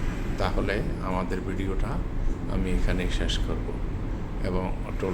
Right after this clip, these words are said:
প্লাজা দেখা যাচ্ছে, টোল প্লাজা পার হলেই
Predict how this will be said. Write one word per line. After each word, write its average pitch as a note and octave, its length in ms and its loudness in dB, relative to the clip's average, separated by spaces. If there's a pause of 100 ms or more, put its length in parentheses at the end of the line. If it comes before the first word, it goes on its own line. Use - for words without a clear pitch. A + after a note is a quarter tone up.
প্লাজা F#2 320 0
দেখা F2+ 320 0
যাচ্ছে, G2 320 0 (220)
টোল G2 100 2 (140)
প্লাজা F#2 360 4
পার F#2 120 2 (600)
হলেই G#2+ 320 4